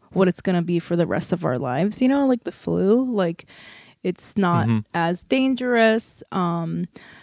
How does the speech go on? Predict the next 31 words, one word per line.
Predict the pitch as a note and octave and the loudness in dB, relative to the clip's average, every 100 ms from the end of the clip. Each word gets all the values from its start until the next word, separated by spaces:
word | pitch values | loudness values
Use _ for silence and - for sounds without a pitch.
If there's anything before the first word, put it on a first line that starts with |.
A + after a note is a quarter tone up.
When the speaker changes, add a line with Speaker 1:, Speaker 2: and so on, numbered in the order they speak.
| - _ - | -20 _ 4
Speaker 1:
but | F#3 D#3+ F3 - _ _ | 8 8 4 -2 _ _
the | - - | -2 2
issue, | A3 - - A3 G3+ F#3+ F#3 F3 - | 2 0 2 4 6 6 4 4 2
you | G#3+ | 2
know, | F#3+ D#3+ | 2 2
with | E3 - | 0 0
the | F3 | -2
show | - A3 G#3 F#3+ | 4 6 6 6
was | E3 E3+ - | 2 0 0
that | F3 E3+ E3+ - _ | -2 -2 -6 -12 _
literally | F#3+ G3+ A3+ B3 A#3 - | 0 2 4 2 -2 -2
everybody | F3+ G#3+ G#3 G#3 F#3+ | 0 0 2 0 0
I | E3+ | 0
know | D#3+ D3 D3 D#3+ G#3 B3 C#4+ - | -2 -2 -2 0 0 -2 -6 -6
basically | A3+ C4+ - - D#4 D4 | -4 -2 -4 -6 -6 -4
got | B3+ C4+ | -4 -6
covid | - G3 C4+ D4+ D4 - | -2 -2 0 -2 -2 -2
last | D4 D#4 - | -2 -2 4
<laughs> | |
weekend, | F4 - G4 G4+ G#4 - - - - _ | 4 4 2 2 0 -6 -18 -20 -20 _
I | B3+ C4+ | -2 0
feel | - F#4 | 4 6
like. | F#4+ G#4 G#4 | 6 4 6
Speaker 2:
Yeah. | G2+ F#2 F#2 G2+ - - - | 6 6 4 0 -6 -16 -2
Speaker 1:
I | B3 | 0
don't | C#4+ | 2
know | - | 4
what's | A3 G3 F#3 | 6 8 6
Speaker 2:
Yeah. | |
Speaker 1:
going | A3+ A3+ G#3+ | 4 2 2
on. | F#3 F3+ G#3 A#3 B3+ C4+ | 0 0 0 0 -2 -4